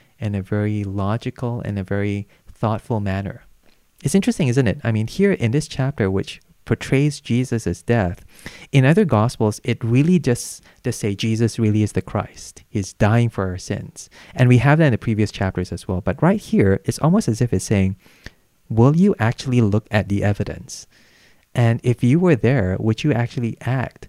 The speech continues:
on the evidence in a fair-minded and in a thoughtful way?" Because most of the people could see the same things that all these other people did, but they didn't think rationally. They didn't act on it in a, in a loving way. They just did what everyone else expected them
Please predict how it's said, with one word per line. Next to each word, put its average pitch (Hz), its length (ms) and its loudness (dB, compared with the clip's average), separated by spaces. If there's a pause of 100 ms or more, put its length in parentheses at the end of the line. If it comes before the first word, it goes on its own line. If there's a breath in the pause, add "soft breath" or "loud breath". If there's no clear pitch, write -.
(160)
on 101 160 -4
the 101 140 0
evidence 101 540 -2
in 107 200 -4
a 98 80 -4
fair-minded 104 800 -2
and 101 140 -4
in 92 100 0
a 92 60 -4
thoughtful 95 540 -6
way?" 95 340 -8 (420 soft breath)
Because - 240 0
most 139 220 0
of 165 60 2
the - 60 2
people 110 340 0
could - 200 -8
see 165 300 0
the 113 100 0
same 113 280 -4
things 110 240 -4
that - 200 -4
all 110 140 0
these 113 220 -2
other 98 160 0
people 98 260 -6
did, 101 280 -2 (460 soft breath)
but 107 140 -2
they 107 100 0
didn't 113 300 2
think 98 160 -2
rationally. 110 720 -2 (300 soft breath)
They 107 80 2
didn't 101 280 0
act 110 240 -2
on 98 120 0
it 95 160 0
in 104 160 -4
a, 92 200 -4 (200 soft breath)
in 101 120 -4
a 95 80 0
loving 101 400 -2
way. 92 280 0
They 104 120 0
just 113 220 -2
did 101 180 -2
what 92 180 -6 (200)
everyone 107 420 0
else 98 160 0
expected 95 580 -6
them 90 280 -10